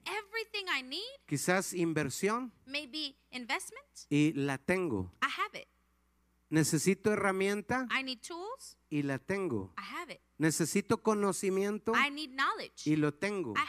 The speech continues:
Speaker 1: have that.
Speaker 2: Eh, ¿qué más necesito?
Speaker 1: What else do I need?
Speaker 2: Material, y lo tengo.
Speaker 1: Material, I have
Speaker 2: Todo
Speaker 1: it.
Speaker 2: lo tengo.
Speaker 1: I have it all.
Speaker 2: Todo lo tengo.
Speaker 1: I have everything.
Speaker 2: Pero aún así,
Speaker 1: But even in that,
Speaker 2: simplemente no emprendo lo
Speaker 1: I
Speaker 2: que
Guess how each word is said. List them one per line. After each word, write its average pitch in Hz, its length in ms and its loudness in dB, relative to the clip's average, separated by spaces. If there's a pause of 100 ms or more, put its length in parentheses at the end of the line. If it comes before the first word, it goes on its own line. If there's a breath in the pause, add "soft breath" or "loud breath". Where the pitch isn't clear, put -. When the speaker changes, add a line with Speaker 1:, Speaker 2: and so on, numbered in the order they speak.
Speaker 1:
have 349 180 -2
that. - 200 -6 (200)
Speaker 2:
Eh, 156 260 -2
¿qué 196 120 0
más 214 160 0
necesito? 214 460 -4
Speaker 1:
What 320 160 0
else 330 260 -4
do 247 80 -6
I 202 60 -4
need? 196 120 -10
Speaker 2:
Material, 156 580 2
y 165 100 0
lo 156 160 2
tengo. 220 300 0
Speaker 1:
Material, 202 260 2 (160)
I - 60 -8
have - 200 -6
Speaker 2:
Todo 226 220 4
Speaker 1:
it. 247 60 2
Speaker 2:
lo 233 100 0
tengo. 117 480 -2
Speaker 1:
I - 40 -2
have 415 300 -4
it 330 60 -2
all. 330 280 2 (140)
Speaker 2:
Todo 185 220 2
lo 208 140 -2
tengo. 190 400 -2
Speaker 1:
I - 60 -6
have 302 120 -8
everything. 320 400 -6 (580)
Speaker 2:
Pero 151 300 2 (140)
aún 160 340 0
así, 202 480 -2 (260)
Speaker 1:
But 240 120 -10
even 339 280 -10
in 330 120 -16
that, 339 120 -10
Speaker 2:
simplemente 175 840 0 (200)
no 147 640 0
emprendo 156 680 -2
lo 135 140 2
Speaker 1:
I - 20 -10
Speaker 2:
que - 160 -10